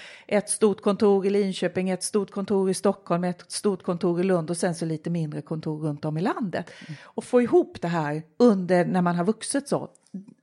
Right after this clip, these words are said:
Speaker 1: Så ja, man behöver jobba med kulturen och framförallt om man har varit ett litet och blivit lite större, tror jag.
Speaker 2: Ja, ja, verkligen. Så att strategi och kultur går väldigt nära, kan vi då konstatera.
Speaker 1: Absolut.
Speaker 2: Eh, och, eh, man,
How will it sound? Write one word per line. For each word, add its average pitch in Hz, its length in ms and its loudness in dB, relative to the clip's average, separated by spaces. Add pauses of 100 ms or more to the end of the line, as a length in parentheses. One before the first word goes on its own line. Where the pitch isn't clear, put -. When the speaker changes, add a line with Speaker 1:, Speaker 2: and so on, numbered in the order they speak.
Speaker 1:
Så 226 240 4 (220)
ja, 262 240 4
man 277 160 4
behöver 208 240 4
jobba 175 280 4
med 160 140 0
kulturen 156 500 2 (160)
och 196 160 4
framförallt 214 640 0
om 233 60 0
man 208 120 2
har 190 100 0
varit - 120 -6
ett 165 120 -6
litet 170 340 -4
och 165 60 -6
blivit 156 280 -6
lite 147 160 -6
större, 180 340 -2
tror 143 140 -10
jag. 143 80 -2
Speaker 2:
Ja, 143 240 -2 (220)
ja, 156 400 -2
verkligen. 170 500 -2
Så - 100 0
att - 200 -2 (420)
strategi 220 760 0
och 208 100 -2
kultur 175 380 0
går 156 200 2
väldigt 139 540 0
nära, 131 320 2
kan - 220 -4
vi - 80 -4
då - 240 -4
konstatera. - 880 0
Speaker 1:
Absolut. 156 760 4
Speaker 2:
Eh, 131 60 4
och, - 280 -4
eh, - 300 -2
man, 156 300 -6